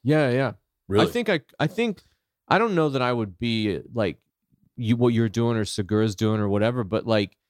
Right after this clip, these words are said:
Speaker 1: I think I would have I got out as it was, I was about to shoot an hour special. And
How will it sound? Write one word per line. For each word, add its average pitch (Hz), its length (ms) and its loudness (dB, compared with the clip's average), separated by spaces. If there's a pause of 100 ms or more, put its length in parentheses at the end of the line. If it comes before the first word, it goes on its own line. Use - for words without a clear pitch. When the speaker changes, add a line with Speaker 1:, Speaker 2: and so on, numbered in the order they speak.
(460)
Speaker 1:
I 147 80 -2
think 165 240 0
I 117 120 2
would 110 220 -2
have 98 180 -2 (240)
I 147 100 4
got 156 300 2
out 143 360 -2 (260)
as 131 300 2
it 123 120 -2
was, 101 420 -6 (420)
I 165 140 4
was 185 160 2
about 131 540 -2
to 127 100 -4
shoot 127 280 0
an 113 80 -2
hour 107 260 -2
special. 117 720 -2 (720)
And 110 460 0